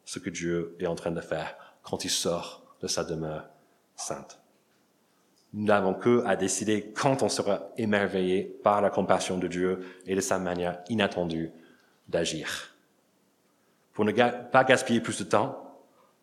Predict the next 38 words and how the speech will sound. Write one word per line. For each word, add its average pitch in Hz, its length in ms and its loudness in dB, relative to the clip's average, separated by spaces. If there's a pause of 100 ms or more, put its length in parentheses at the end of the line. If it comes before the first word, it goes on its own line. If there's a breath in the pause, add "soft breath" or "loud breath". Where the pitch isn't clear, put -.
pour 110 200 -6
terminer 135 480 2
sur 127 140 2
le 104 60 2
bon 113 200 4
côté 117 560 0 (240 loud breath)
de 101 60 2
la 101 140 6
compassion 120 580 2
et 107 60 -4
du 101 100 0
projet 123 480 2
de 117 100 2
Dieu, 101 280 0
ce - 120 -2
texte 120 380 0
nous 107 100 -2
conseille 110 640 0 (360 loud breath)
très 151 240 0
simplement 113 580 0 (240 loud breath)
de 104 80 -2
fuir - 720 2 (200)
notre 110 240 -2
manière 110 260 2
d'a-, 101 180 0
d'agir 104 600 0
et 95 60 -8
de 95 80 0
vivre 104 480 0 (380 loud breath)
qu'on 98 160 -2
a 110 180 6
nous-mêmes 107 560 2
sans 107 240 0
Dieu. 92 380 -4 (840)
Et - 140 -12
juste 104 320 -8
tout 143 80 -8
simplement, 101 680 -4